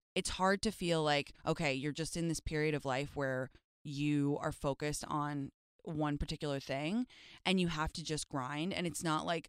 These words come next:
a week-long thing. It's, like, maybe a couple months or maybe it's, like, a year. But you know that you're making an investment for your future and that's important to you. And that's, that's definitely what I've been feeling. It's difficult for me, too, because,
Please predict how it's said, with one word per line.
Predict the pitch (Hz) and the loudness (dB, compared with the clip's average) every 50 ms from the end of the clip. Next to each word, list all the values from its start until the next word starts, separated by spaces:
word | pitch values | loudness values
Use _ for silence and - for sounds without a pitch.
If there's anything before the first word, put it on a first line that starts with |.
| - | -4
a | - 165 | -2 -2
week-long | 147 143 156 147 - - - 175 170 165 170 160 | -2 -2 -4 -6 -6 -6 -2 0 2 2 0 0
thing. | - - 180 175 170 | 0 0 0 0 0
It's, | 160 127 - | -2 -2 -2
like, | 147 151 - - | -4 -4 -4 -2
maybe | 147 143 139 127 - 147 | -4 -4 -2 -4 -4 -6
a | 147 | -8
couple | - - 156 - 160 | -8 -8 -4 -4 -2
months | 165 180 196 196 - - - - - | -2 0 0 -2 -2 -2 -4 -4 -4
or | 135 | -2
maybe | 147 147 139 135 143 | -2 -2 -2 -2 -4
it's, | 143 - - | -6 -6 -6
like, | 156 147 | -8 -6
a | - 170 | -6 -8
year. | 170 175 196 208 185 135 90 87 95 - - - _ - | -6 -4 -2 0 0 0 0 -2 -4 -8 -10 -4 _ 0
But | 180 175 | 0 0
you | 170 175 170 | 0 0 0
know | 165 165 160 156 160 160 160 160 | 2 2 4 4 4 4 4 2
that | 151 156 - | 0 -2 -2
you're | 160 156 147 | -2 -2 0
making | 147 135 117 - 151 143 | 0 -2 -2 -2 -2 0
an | 143 143 | 0 0
investment | 139 139 135 127 127 - - 139 - - | 0 0 -2 -2 -4 -4 -4 -6 -6 -6
for | - | -6
your | 131 131 131 131 | -6 -6 -6 -4
future | - 233 269 285 - - 208 170 156 156 156 - - - - - | 0 0 0 0 2 2 2 2 2 2 0 -2 -8 -16 -16 -4
and | - 156 160 160 | 0 2 2 4
that's | 151 147 147 - | 2 2 0 0
important | 151 143 139 - 214 240 - - 196 - | -2 -4 -2 0 0 0 0 0 -2 -4
to | - 147 | -2 -2
you. | 139 131 123 123 123 127 127 - - _ _ _ _ _ _ _ | 0 0 0 0 0 -2 -4 -6 -10 _ _ _ _ _ _ _
And | 175 170 175 | 0 2 2
that's, | 175 180 - - - - - | 2 0 0 -4 -8 -4 -4
that's | 185 185 - - | -4 -4 -2 -4
definitely | - 196 185 220 220 | -4 -4 -2 0 0
what | 220 220 208 | 0 0 0
I've | 208 214 208 | -2 -2 -4
been | 208 202 190 | -4 -6 -6
feeling. | - 208 220 220 175 - - - _ | -4 -6 -4 -4 -6 -8 -10 -6 _
It's | - 247 - | -2 -2 0
difficult | - 285 285 - 294 - 285 240 - | 2 2 2 4 4 2 2 2 2
for | - 233 | 2 2
me, | 233 233 226 | 2 2 2
too, | - - 233 240 226 | 0 0 0 0 2
because, | 190 190 - 185 170 165 160 - - | 0 0 2 2 2 2 2 0 -4